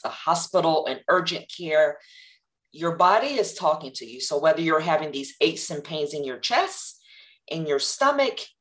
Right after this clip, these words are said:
in your back, if you're having these symptoms of feeling dizziness, if you're not thinking clearly, if you're not, your vision is impaired,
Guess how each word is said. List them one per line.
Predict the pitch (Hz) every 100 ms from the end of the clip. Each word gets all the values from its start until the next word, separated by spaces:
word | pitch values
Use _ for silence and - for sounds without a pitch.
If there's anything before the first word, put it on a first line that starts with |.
| _ _ _
in | 165 160
your | 143 143 -
back, | 233 233 226 - - _ _ _ -
if | 180 170
you're | 160
having | 156 175 170 160 151 147 127 - _ 165
these | 190 175 170
symptoms | 190 170 165 151 147
of | - 147
feeling | - 175 156 143 135
dizziness, | 196 208 196 156 110 - - - -
if | 139 139 131 135
you're | 143 139 139
not | 139 131 -
thinking | 202 202 208 175 165
clearly, | - 135 110 90 90
if | 139 -
you're | 160 160
not, | 151 - 147
your | 156
vision | 143 214 269 202 -
is | 139
impaired, | 135 127 - 80 -